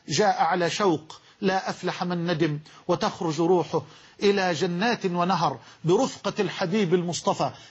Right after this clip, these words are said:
كما وعده صلى الله عليه وآله وسلم. رضي الله عن حذيفة،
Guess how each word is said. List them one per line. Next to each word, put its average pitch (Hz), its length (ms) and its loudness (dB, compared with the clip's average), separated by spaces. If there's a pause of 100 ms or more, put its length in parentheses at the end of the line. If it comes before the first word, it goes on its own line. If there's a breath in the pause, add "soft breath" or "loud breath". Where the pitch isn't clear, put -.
كما 214 280 0
وعده 185 520 0
صلى 185 320 0
الله 175 420 2
عليه 165 340 0
وآله 170 460 0
وسلم. 170 520 0 (280 loud breath)
رضي 196 340 2
الله 175 420 0
عن 160 160 -4
حذيفة، 170 520 2